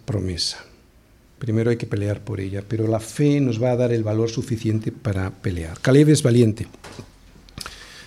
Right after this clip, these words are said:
No se acobarda ante los hechos. ¿Pero por qué? ¿Por qué no se acobarda Caleb? Porque sigue al Señor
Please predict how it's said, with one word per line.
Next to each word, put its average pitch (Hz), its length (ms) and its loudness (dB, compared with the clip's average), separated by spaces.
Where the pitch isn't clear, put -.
No 143 240 4
se 151 200 4
acobarda 151 720 4
ante 120 220 -2
los 110 260 0
hechos. - 440 -6
¿Pero 117 360 4
por 135 380 6
qué? 110 340 4
¿Por 151 200 4
qué 185 140 4
no 196 120 4
se 147 200 0
acobarda 123 680 0
Caleb? 95 380 -8
Porque 123 500 0
sigue 214 840 2
al 120 180 2
Señor 123 560 2